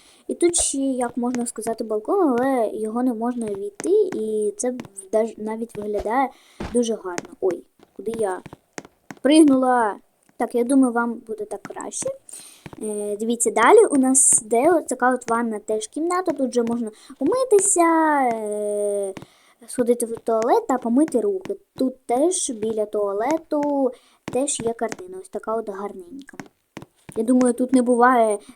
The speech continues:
навіть ні одної негарної картини. Так, а далі ми йдемо ось сюди. Тут хватає, тут два ліжка,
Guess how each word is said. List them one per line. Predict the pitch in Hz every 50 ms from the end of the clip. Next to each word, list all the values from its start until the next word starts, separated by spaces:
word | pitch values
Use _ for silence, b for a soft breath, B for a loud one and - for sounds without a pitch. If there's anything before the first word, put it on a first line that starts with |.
| B _
навіть | 226 226 226 -
ні | 240 226 220 220
одної | 220 214 226 240 254 254 269 269 247 233 220 214 208 208 202 202
негарної | 196 202 202 202 202 208 208 202 226 233 233 247 233 220
картини. | - 226 214 - - 185 180 180 180 _ _ _ _ _ _
Так, | 269 240 233 _
а | - 226 226
далі | 220 233 240 285 381 415 403 381 359 339
ми | 294 254 254 269 269
йдемо | 247 226 202 - 220 226 254 285 339 403 415 392 370 370 359 349 339 311 311
ось | - 262 285 -
сюди. | - - - 262 262 - - - - B B B B B B
Тут | _ 427 453 -
хватає, | - - 311 294 294 269 269 285 294 285 269 254 247 240 226 214 202 190 b b b b b _ _
тут | - 294 262
два | 220 214 226 220 214
ліжка, | 202 202 196 214 - - - 359